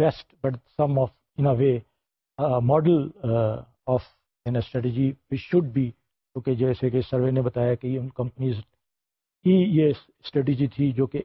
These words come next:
اس، آ، اسٹڈی کے اندر ونرز ڈکلیئر ہوئے تھے۔ پھر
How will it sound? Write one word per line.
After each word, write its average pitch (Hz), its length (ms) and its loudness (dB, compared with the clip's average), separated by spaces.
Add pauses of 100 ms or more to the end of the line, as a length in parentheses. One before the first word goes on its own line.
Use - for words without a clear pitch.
(120)
اس، - 80 -8 (840)
آ، 113 360 -2
اسٹڈی 139 460 -2
کے 131 80 0
اندر 123 280 0 (240)
ونرز 135 300 2
ڈکلیئر 117 300 -2
ہوئے - 160 -10
تھے۔ - 160 -20 (1300)
پھر 180 160 2